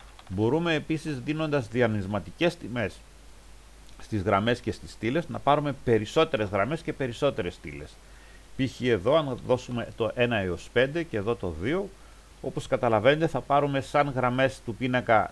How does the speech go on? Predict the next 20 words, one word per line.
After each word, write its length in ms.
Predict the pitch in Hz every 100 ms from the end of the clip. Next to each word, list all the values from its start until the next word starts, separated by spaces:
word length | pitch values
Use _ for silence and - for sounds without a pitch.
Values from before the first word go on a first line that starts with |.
| -
από 280 | 113 107 113
το 120 | 110
ένα 200 | 120 117
έως 180 | 101 90
το 100 | 95
πέντε, 360 | - 113 131 165
τις 300 | - - -
πέντε 240 | - 123 -
πρώτες, 480 | - 143 160 196 190 - - - - - -
και 100 | -
τη 120 | - 110
δεύτερη, 460 | 147 - 147 139 - - -
μόνο 240 | 127 143
τη 120 | 135 104
δεύτερη 420 | 117 - 117 -
στήλη, 420 | - - 113 80 - - - - - - -
που 80 | 110
είναι 160 | 113
το 300 | 117 101 101 -
cut, 120 | 101